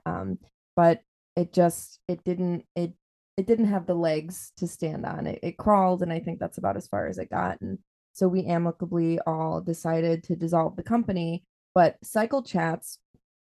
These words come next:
was actually created to be the educational portion of that box. So it was a space where people could go to listen to different, uh,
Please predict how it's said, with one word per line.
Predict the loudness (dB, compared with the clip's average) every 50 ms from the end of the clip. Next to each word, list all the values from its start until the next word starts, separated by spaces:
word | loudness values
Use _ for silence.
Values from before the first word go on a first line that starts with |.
| _ _ _ -6 2
was | 4 4 6 6
actually | 4 2 2 -2 -4 -4
created | -4 -4 -4 -2 0 0 2 2 2 2 2 2 0 -2
to | -4 -2
be | 0 0
the | 0 0 0
educational | -2 -4 -6 -8 -8 -4 -2 -2 -2 -2 -2 -4 -4 -4
portion | -2 0 0 0 0 -2 -4 -6 -4
of | -2 -2 -4 -2
that | -4 -6 -6 -2 0
box. | 0 0 -2 -4 -12 -18 -18 -20 -20 -20 _ _ _ _ _ 0
So | 6 8 8
it | 8 8
was | 4 2 2
a | 0 -2
space | -2 -4 -2 0 2 2 2 0 -2 -6 -4
where | -2 -2 -2
people | 0 -2 -4 -2 -2 -4
could | -4 -6 -10 -10 -4
go | 0 2 4 4 4 4 4 2 0 0 -4 _ _ _ _ _ -10
to | -2 0 2 4 4 2 2 0
listen | 0 2 2 2 2 2 0 2 2 2 0
to | -2 2 4 4 4 6 4 4 4 2 2 0 -2 -6 -10 -14 -10
different, | -10 -10 -8 -8 -8 -8 -8 -8 -10 -14 _ _ _ _ -20 -18 _ -6
uh, | -4 -4 -2 -2 -2 -2 -2 -4